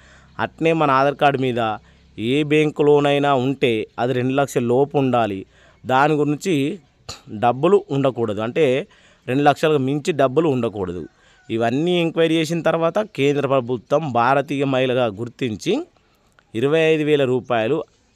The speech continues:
ఐదు పైసల వడ్డీకే జీవన ఉపాధిగా ఇస్తోంది. అసలు దీనికి కారణాలు ఏమిటి? చూసుకుంటే నరేంద్ర మోడీ నిజంగా పేద కూట-,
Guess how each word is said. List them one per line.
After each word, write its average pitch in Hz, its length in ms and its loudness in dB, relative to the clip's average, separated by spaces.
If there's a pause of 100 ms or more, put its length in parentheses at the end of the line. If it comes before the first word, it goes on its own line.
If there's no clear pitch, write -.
ఐదు 160 400 0 (640)
పైసల 135 340 -2
వడ్డీకే 120 800 -2 (460)
జీవన 156 520 0
ఉపాధిగా 135 560 2
ఇస్తోంది. 107 600 -4
అసలు 156 220 0
దీనికి 147 400 -4
కారణాలు 131 520 2
ఏమిటి? 98 420 -6 (600)
చూసుకుంటే 151 480 -2
నరేంద్ర 147 480 0
మోడీ 147 260 0
నిజంగా 139 480 0
పేద 120 300 -2
కూట-, 131 540 0